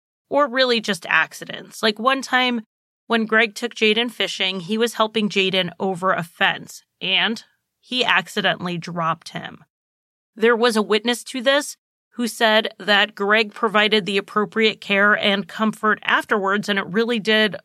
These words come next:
look just like an accident, maybe a careless one,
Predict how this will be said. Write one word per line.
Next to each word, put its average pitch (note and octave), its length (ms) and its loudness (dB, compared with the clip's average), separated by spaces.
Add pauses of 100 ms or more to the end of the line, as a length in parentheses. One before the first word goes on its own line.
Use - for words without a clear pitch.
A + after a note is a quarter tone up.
(200)
look G#3 340 -4
just A3 340 -2
like A3 320 0 (100)
an G3+ 120 -4
accident, G3+ 640 -2
maybe G#3+ 300 -2
a - 40 -4
careless B3+ 600 -2
one, G3 340 0